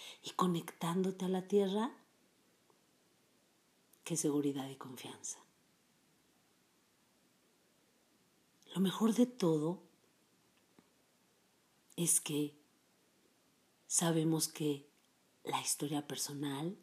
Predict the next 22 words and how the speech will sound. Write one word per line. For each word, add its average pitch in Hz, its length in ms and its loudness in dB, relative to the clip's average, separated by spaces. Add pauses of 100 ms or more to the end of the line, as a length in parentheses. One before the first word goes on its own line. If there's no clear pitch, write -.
(800)
la - 240 -6
postura 143 800 -2 (720)
y 170 100 0
volver 175 360 2
al 214 140 4
centro 175 460 4
tiene 175 300 0
que 175 140 -2
ver 180 400 -6 (1500)
con 147 180 -6
nuestra 143 360 0
mente. 123 460 -6 (600)
¿Sabías 170 480 4
que 208 120 6
la 151 120 8
mente 165 280 4
es 160 100 0
la 156 80 0
forma 151 280 4
de 143 80 2
los 143 160 -4
pensamientos? 139 1000 -6